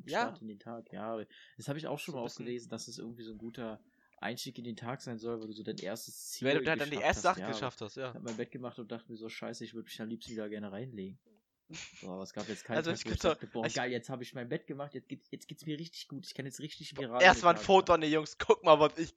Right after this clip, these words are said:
Speaker 2: Ja,
Speaker 1: geschafft
Speaker 2: eben,
Speaker 1: hab.
Speaker 2: das ist ja noch nie passiert.
Speaker 1: Nee.
Speaker 2: Na
Speaker 1: Ja.
Speaker 2: gut, vielleicht muss man
Speaker 1: Ja,
Speaker 2: da
Speaker 1: aber
Speaker 2: auch mit einem anderen Denken irgendwie rangehen,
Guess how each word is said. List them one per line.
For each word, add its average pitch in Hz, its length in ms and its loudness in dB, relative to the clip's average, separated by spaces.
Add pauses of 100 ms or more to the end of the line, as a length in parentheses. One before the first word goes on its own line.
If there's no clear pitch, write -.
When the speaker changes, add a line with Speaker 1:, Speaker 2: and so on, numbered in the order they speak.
(120)
Speaker 2:
Ja, 131 260 -2
Speaker 1:
geschafft - 0 -
Speaker 2:
eben, 90 100 -4
Speaker 1:
hab. 110 120 0
Speaker 2:
das - 260 -12
ist - 200 -20
ja 95 80 -12
noch 95 160 -14
nie 98 120 -16
passiert. - 500 -18 (1120)
Speaker 1:
Nee. 98 140 -10 (1000)
Speaker 2:
Na 123 80 -4
Speaker 1:
Ja. - 20 0
Speaker 2:
gut, 135 140 -2
vielleicht 139 260 -6
muss 143 140 -8
man 135 80 2
Speaker 1:
Ja, 135 40 8
Speaker 2:
da 143 60 4
Speaker 1:
aber 143 80 6
Speaker 2:
auch 135 60 -2
mit 123 140 -12
einem 113 100 -8
anderen 110 280 -6
Denken 101 280 -8
irgendwie 98 280 -10
rangehen, 98 460 -12